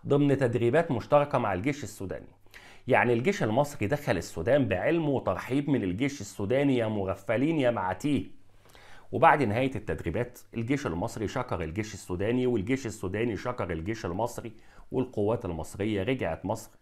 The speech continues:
زي ما بيحصل في كل التدريبات العسكرية المشتركة في العالم كله. فإيه الغريب في كده يعني؟ أنا بصراحة مش فاهم.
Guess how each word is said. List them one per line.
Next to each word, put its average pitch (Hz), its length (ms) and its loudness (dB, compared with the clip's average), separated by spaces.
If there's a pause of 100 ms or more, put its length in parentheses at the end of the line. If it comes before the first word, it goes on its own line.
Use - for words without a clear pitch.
زي 151 280 0
ما 95 100 -2
بيحصل 110 380 -6
في - 140 -10
كل 170 260 -4
التدريبات 101 600 -2
العسكرية 113 680 -2 (340)
المشتركة 120 640 0
في 101 120 -6
العالم 98 400 -2
كله. - 440 -14 (600)
فإيه 208 320 6
الغريب 131 380 4
في - 140 -6
كده 110 240 0
يعني؟ 117 380 0
أنا 139 140 4
بصراحة 110 460 0
مش 76 120 -6
فاهم. - 280 -14